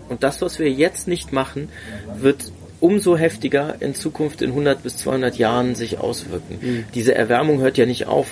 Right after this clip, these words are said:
Speaker 1: zweitausendeinhundert, auch wenn die Rechnungen, die meisten Rechnungen bis dahin gehen.
Speaker 2: Mhm.
Speaker 1: Das wird sich noch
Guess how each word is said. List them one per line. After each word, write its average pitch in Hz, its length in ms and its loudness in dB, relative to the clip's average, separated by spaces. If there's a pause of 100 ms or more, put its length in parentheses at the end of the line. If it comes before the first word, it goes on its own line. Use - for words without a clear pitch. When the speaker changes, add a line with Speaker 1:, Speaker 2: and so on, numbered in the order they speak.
(180)
Speaker 1:
zweitausendeinhundert, 110 880 0
auch - 180 -2
wenn 117 120 -2
die 117 40 0
Rechnungen, 110 600 2 (200)
die 117 60 0
meisten 113 320 -2
Rechnungen 110 340 -2
bis 107 140 -4
dahin 139 260 0
gehen. 101 220 2
Speaker 2:
Mhm. 131 240 0 (100)
Speaker 1:
Das - 140 -4
wird 139 100 0
sich 139 120 -4
noch 123 180 4